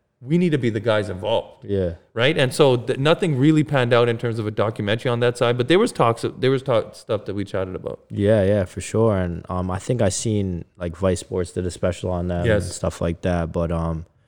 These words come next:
Speaker 2: hey, man, you know, like I said, it, it opened, you know, the door with the Pivot T O. So
Speaker 1: Yep.
Speaker 2: talk a little bit about that and the combination of that and where you, um, you know, got an opportunity to tap in with different players from different eras.
Speaker 1: Sure.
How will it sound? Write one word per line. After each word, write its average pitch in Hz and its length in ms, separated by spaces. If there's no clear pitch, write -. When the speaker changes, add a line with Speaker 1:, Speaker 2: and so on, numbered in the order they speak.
Speaker 2:
hey, 120 160
man, 107 420
you 95 100
know, 98 160
like 98 180
I 95 100
said, 101 280
it, 92 200
it 92 140
opened, 95 540
you 92 100
know, 95 100
the 92 100
door 95 220
with 90 120
the 85 80
Pivot 95 300
T 98 200
O. 107 160
So 90 300
Speaker 1:
Yep. 101 140
Speaker 2:
talk 98 220
a 107 40
little 98 180
bit 92 140
about 92 260
that 95 220
and 90 100
the 90 60
combination 92 680
of 87 140
that 92 260
and 85 160
where 98 260
you, 95 520
um, 87 380
you 92 80
know, 92 140
got 90 200
an 90 80
opportunity 90 600
to 85 140
tap 92 360
in 92 220
with 87 220
different 92 320
players 92 300
from 92 140
different 90 260
eras. 95 340
Speaker 1:
Sure. 110 300